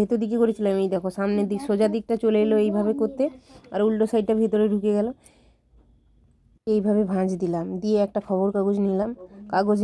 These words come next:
নিয়ে এইভাবে ভাঁজ করে যতটা আমার কাটিং এসছে ওইভাবে আমি এক ইঞ্চি বরাবর দাগ দিয়ে দিলাম।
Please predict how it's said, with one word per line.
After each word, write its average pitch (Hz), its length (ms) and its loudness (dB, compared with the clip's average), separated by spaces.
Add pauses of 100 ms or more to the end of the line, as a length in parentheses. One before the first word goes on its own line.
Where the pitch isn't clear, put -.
নিয়ে 214 180 2
এইভাবে 202 280 2 (120)
ভাঁজ 185 260 -2
করে 220 120 0 (120)
যতটা 202 340 -2 (100)
আমার 208 140 -2 (100)
কাটিং 196 260 0 (160)
এসছে 160 280 -6 (500)
ওইভাবে 208 380 0 (100)
আমি 208 120 2 (140)
এক 196 160 2
ইঞ্চি 208 180 -2
বরাবর 196 340 0 (100)
দাগ 175 200 2
দিয়ে 175 180 0
দিলাম। 165 200 -6